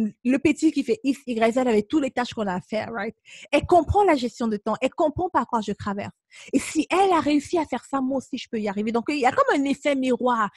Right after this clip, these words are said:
Ils te regardent comme étant le résultat qu'ils aimeraient atteindre. Du coup, ils achètent ta formation parce qu'ils se disent, « Je me retrouve en elle. Je me retrouve en elle. » Deux,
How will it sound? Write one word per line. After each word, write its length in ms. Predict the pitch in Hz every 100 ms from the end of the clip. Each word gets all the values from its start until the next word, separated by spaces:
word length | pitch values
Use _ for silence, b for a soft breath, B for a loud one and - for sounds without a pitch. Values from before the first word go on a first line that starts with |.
| B -
Ils 120 | 320
te 80 | 302
regardent 320 | 294 339 403
comme 140 | 320
étant 260 | 254 285 269
le 240 | 254 247
résultat 560 | 254 294 240 240 - 233
qu'ils 160 | 220 196
aimeraient 300 | 190 190 190
atteindre. 340 | - 196 190
Du 160 | 202 226
coup, 140 | 349
ils 120 | 359
achètent 300 | 240 - -
ta 80 | 254
formation 460 | - 214 202 - 247
parce 120 | 220
qu'ils 120 | 240
se 80 | -
disent, « 300 | 202 233 _ b b b b b _ _ _ _ -
Je 140 | 277
me 80 | 269
retrouve 400 | 254 254 294 220
en 120 | 202
elle. 200 | 190 196 _ _ _ _ _ _ _ _ _
Je 160 | 170 254
me 100 | 233
retrouve 360 | 208 196 202
en 100 | 180
elle. » 180 | 185 190 196
Deux, 200 | 277